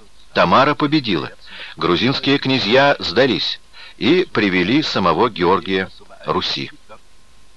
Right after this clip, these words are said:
Тамара отпустила его на Русь.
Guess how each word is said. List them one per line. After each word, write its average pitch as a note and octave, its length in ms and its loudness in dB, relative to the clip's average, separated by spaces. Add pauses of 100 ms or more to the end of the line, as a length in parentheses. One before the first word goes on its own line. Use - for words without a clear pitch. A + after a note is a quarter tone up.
(760)
Тамара F3 500 4
отпустила D3+ 680 0
его D3+ 300 4
на D3+ 120 0
Русь. F2+ 340 -2